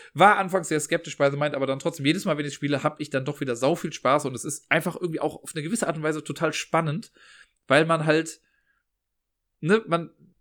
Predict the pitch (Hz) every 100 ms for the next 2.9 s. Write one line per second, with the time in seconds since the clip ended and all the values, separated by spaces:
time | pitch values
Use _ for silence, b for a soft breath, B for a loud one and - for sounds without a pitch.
0 | _ 180 262 208 185 180 185 147 147 143
1 | 135 - - 156 151 135 196 - 127 107
2 | 110 - - - - 98 85 87 143